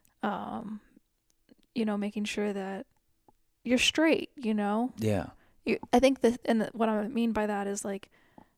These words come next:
Speaker 1: you're living in alignment. Like, you're not bullshitting yourself or other people about who you are or what you're about or what you want things to be about or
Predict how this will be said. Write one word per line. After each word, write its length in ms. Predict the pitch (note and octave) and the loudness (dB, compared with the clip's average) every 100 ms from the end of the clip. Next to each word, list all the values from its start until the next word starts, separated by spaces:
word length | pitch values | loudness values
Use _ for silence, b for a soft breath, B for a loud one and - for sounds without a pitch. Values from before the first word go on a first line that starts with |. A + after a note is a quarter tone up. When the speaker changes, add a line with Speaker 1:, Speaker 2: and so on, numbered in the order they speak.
| _ | _
Speaker 1:
you're 160 | - A3+ | -2 0
living 300 | A#3 G#3+ G3 | 2 -2 -2
in 120 | G3 | -6
alignment. 580 | F#3 G3 G3 G3+ F#3+ - - _ | -6 -4 -4 -4 -8 -12 -18 _
Like, 240 | G3 F#3+ - - | -8 -8 -12 -4
you're 140 | A#3+ | 0
not 300 | G#3+ G#3+ G#3 - _ _ _ _ _ _ _ _ _ _ _ - | 2 2 0 -6 _ _ _ _ _ _ _ _ _ _ _ -4
bullshitting 600 | G3+ G#3+ - A3 G#3+ G#3 | -2 0 0 -2 -2 -4
yourself 420 | G#3 - F4 G4 | -4 -2 -4 -4
or 80 | F#3+ | -6
other 200 | F#3+ A3+ | -4 -6
people 440 | - C4 - F#3 | -6 -8 -6 -4
about 280 | F#3+ G3+ G#3 | -4 -4 -6
who 100 | A3 | -4
you 240 | G3 F#3 F#3 | -4 -2 -4
are 160 | F#3 | -4
or 60 | F#3 | -4
what 220 | G3+ G3 | -6 -6
you're 160 | - F3+ | -6 -8
about 500 | - F#3+ F#3 F#3 - A#3 | -8 -8 -6 -8 -10 -10
or 60 | |
what 200 | G#3 - | -10 -8
you 100 | F#3+ | -10
want 340 | F#3+ G3 G3 - _ - | -8 -6 -8 -12 _ -12
things 260 | - G3 | -10 -10
to 100 | - | -12
be 120 | G3+ F#3+ | -8 -8
about 500 | G3 F#3 F#3 F#3+ F#3 | -8 -10 -8 -8 -8
or 220 | F#3 | -10